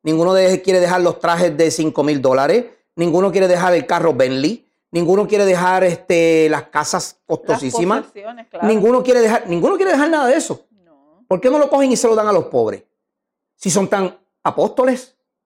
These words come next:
Speaker 1: Total, el apóstol lo que hacía era iba y llevaba buenas nuevas.
Speaker 2: Claro.
Speaker 1: ¿Verdad que sí? Sobre todo de salvación. Entonces, estos nuevos apóstoles de hoy día no están dispuestos a dejar absolut-, <coughs> absolutamente nada de esto.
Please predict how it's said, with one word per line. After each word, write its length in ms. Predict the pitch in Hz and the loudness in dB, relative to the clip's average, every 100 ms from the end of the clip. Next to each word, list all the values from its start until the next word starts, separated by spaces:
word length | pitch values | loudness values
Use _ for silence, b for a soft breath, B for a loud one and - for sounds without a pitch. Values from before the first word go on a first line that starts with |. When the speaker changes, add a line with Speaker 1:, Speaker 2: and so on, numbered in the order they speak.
| _ _ _ | _ _ _
Speaker 1:
Total, 240 | 147 151 | -4 0
el 80 | 226 | 0
apóstol 360 | 180 175 190 190 | 0 -2 0 0
lo 80 | |
que 60 | 175 | 0
hacía 240 | 147 185 | -2 0
era 160 | 170 165 | 2 2
iba 340 | 170 185 170 | 0 2 2
y 140 | 151 139 | 0 0
llevaba 380 | 139 139 165 147 | 0 0 0 0
buenas 340 | 131 151 135 | -2 -2 -4
nuevas. 420 | 135 147 208 208 | -2 0 -2 -4
Speaker 2:
Claro. 380 | _ 175 170 170 | _ -12 -12 -10
Speaker 1:
¿Verdad 200 | - 165 | -2 -2
que 80 | 165 | -2
sí? 280 | - 262 - _ | -6 -10 -12 _
Sobre 240 | - 202 | 0 0
todo 280 | - 202 196 | 0 0 0
de 40 | |
salvación. 640 | 180 175 147 135 254 202 - _ _ _ - | 0 -2 -4 -2 -2 -2 -8 _ _ _ -4
Entonces, 340 | 220 262 - _ _ _ _ _ _ - _ _ _ _ | -2 -2 -4 _ _ _ _ _ _ -20 _ _ _ _
estos 280 | 220 208 233 | -6 0 0
nuevos 320 | 220 220 226 | 2 2 2
apóstoles 460 | 208 214 214 202 180 | 2 0 0 0 2
de 60 | 175 | 0
hoy 80 | |
día 400 | 165 254 147 - _ | 2 0 -2 -6 _
no 140 | 156 214 | -4 -2
están 200 | 226 359 | -2 0
dispuestos 420 | 294 240 262 247 | 0 0 0 0
a 20 | |
dejar 200 | 180 233 | 0 0
absolut-, 320 | 220 240 240 - _ - | 0 -2 -4 -12 _ -6
<coughs> 540 | - - - - - | -6 -6 -6 -6 -4
absolutamente 580 | 254 208 185 214 233 220 | -4 0 0 0 0 -2
nada 180 | 202 175 | 0 2
de 100 | 208 | 0
esto. 340 | 214 139 - | 0 -6 -6